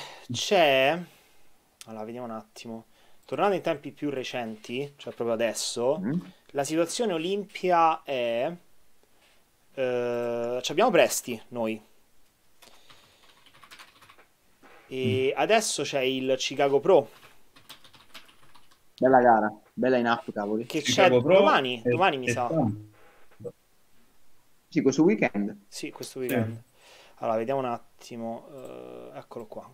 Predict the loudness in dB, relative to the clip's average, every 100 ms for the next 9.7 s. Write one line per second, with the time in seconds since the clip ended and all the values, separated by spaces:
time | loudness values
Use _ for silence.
0 | _ -12 -4 -4 -2 -6 -4 -6 -6 -6
1 | -4 -6 -8 -12 -20 -20 -20 -20 -20 _
2 | 0 4 6 4 2 -4 -6 _ 2 6
3 | 6 4 0 0 -6 _ _ _ _ _
4 | _ _ _ _ -8 -4 -2 0 -2 -2
5 | -4 -4 -8 -6 -2 -2 -4 -4 -4 -2
6 | 2 4 4 2 -4 -4 -6 -4 -4 -4
7 | -8 -14 -8 -2 0 0 -2 -8 -16 _
8 | -20 _ _ -20 -20 _ _ _ _ _
9 | _ -2 4 6 6 6 0